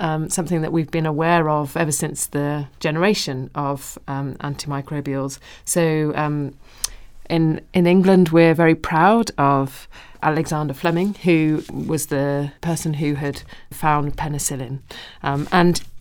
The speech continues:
he himself said when he was collecting his, uh, Nobel Prize that we have to be very careful about the potential for resistance to emerge. And since that point, we saw only a few years later the emergence of resistance in hospital wards, and that was really nicely documented.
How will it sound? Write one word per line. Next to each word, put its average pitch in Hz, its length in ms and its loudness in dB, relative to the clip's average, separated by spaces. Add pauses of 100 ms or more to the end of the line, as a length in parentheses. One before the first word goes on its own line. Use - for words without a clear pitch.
(240)
he 196 400 6
himself 170 520 4
said 156 180 0
when 156 180 0
he 160 140 0
was 143 220 -2
collecting 147 520 -4
his, 143 480 -2
uh, 147 120 -2
Nobel 151 340 0
Prize 165 580 -2 (220)
that - 120 -2
we 165 80 2
have 151 220 -4
to - 60 -14
be 147 100 -2
very 135 240 0
careful 147 640 -4
about 135 280 -2
the 131 60 -4
potential - 580 -6 (180)
for - 120 0
resistance 143 480 0
to - 100 -6
emerge. 147 360 0 (340)
And 185 160 4
since 226 220 2
that - 160 4
point, 180 300 0 (380)
we 180 200 6
saw 175 380 6 (260)
only 214 240 8
a 160 60 4
few 220 220 0
years 175 240 6
later 160 360 0
the 156 120 0
emergence 156 400 0
of 156 100 -10
resistance 156 640 -2
in 147 320 -4
hospital 156 480 -6
wards, 143 400 -2
and 147 100 -2
that 147 140 -2
was 147 140 -6
really 151 240 -2
nicely 151 420 -2
documented. 147 720 -6